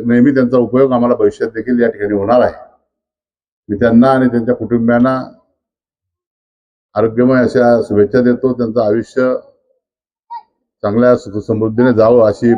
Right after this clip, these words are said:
प्रार्थना करतो. मुलांना देखील चांगलं यश येत राहावं, मुलांचं भविष्य, भविष्याच्या देखील त्यांना शुभेच्छा देतो. आणि सर,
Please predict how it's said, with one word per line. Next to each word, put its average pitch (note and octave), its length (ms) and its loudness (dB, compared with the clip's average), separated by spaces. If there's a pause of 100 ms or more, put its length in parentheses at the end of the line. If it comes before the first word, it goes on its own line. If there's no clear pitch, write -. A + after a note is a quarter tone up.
प्रार्थना A2+ 360 0
करतो. A#2 300 0
मुलांना A#2 380 4
देखील A2+ 260 -2
चांगलं A#2 340 -2
यश A#2+ 240 -2
येत B2 160 -4
राहावं, A#2 320 2 (100)
मुलांचं A2 600 -4 (680)
भविष्य, A2+ 360 2
भविष्याच्या G#2+ 540 -2
देखील B2 320 -2
त्यांना B2 260 4
शुभेच्छा A2+ 420 -2
देतो. A2 380 -2 (1300)
आणि A#2+ 140 0
सर, C#3 380 2